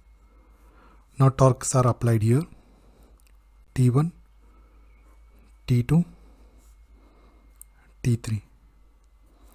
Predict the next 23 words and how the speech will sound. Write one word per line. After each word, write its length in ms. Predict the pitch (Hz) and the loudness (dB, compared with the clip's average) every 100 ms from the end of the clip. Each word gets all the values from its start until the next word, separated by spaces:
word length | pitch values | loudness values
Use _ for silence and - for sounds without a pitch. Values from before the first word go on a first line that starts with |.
| _ - _ _ - _ _ - 139 | _ -20 _ _ -20 _ _ -8 0
A, 220 | 127 165 - - _ _ - 117 | 2 0 -6 -20 _ _ -10 -2
B, 280 | 120 147 - _ | -2 -2 -6 _
C, 400 | - - 131 156 - _ - - | -10 -4 -2 -4 -12 _ -16 -6
D. 200 | 120 117 - - - - _ - _ - - - | -6 -6 -10 -20 -20 -20 _ -20 _ -20 -20 -4
This 140 | 135 | -2
is 60 | 135 | 0
a 80 | 151 | 0
step 340 | - 139 - | 0 -2 -2
part 260 | 131 101 - - - | -4 -4 -8 -20 -6
with 180 | 131 - | -6 -2
varying 400 | 117 123 147 135 | 2 4 4 2
diameter 400 | 117 117 117 127 | 2 0 0 -2
is 160 | 127 | -4
concerned. 400 | - 113 - 98 - - _ - _ _ _ _ _ _ - _ _ - | -4 -6 -6 -12 -14 -20 _ -20 _ _ _ _ _ _ -20 _ _ 2
What 180 | 156 | 4
happened? 320 | 160 135 147 135 | 4 4 2 4
We 80 | |
have 180 | 135 143 | 2 2
to 60 | 143 | 0
find 300 | - 117 127 | 0 2 6
out 140 | 147 | 6
the 100 | 147 | 4
torque 480 | 143 - 117 - - | 2 0 -2 -4 -12